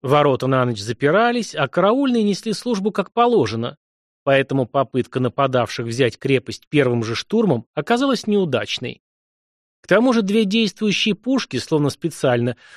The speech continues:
были установлены над воротами так, что артиллерия нападавших оказалась сбитой с позиции раньше, чем ядра успели разбить ворота.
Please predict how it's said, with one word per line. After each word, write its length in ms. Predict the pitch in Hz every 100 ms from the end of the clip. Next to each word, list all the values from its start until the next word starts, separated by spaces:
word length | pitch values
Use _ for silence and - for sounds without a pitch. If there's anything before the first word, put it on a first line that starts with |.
| -
были 260 | 151 262 269
установлены 680 | 240 - 208 220 214 202
над 140 | 190 180
воротами 460 | 180 190 180 180
так, 320 | 160 - 240 -
что 220 | - 143
артиллерия 500 | 139 - 160 160 147
нападавших 680 | 139 165 170 233 240 - -
оказалась 420 | - 190 226 180
сбитой 380 | 160 180 220 180
с 80 | -
позиции 500 | 170 156 160 - 143
раньше, 480 | 147 190 151 123 - - _
чем 220 | - 180 147
ядра 380 | 135 220 214
успели 400 | 156 - - 135
разбить 460 | 139 139 123 117 -
ворота. 520 | 131 151 110 - 135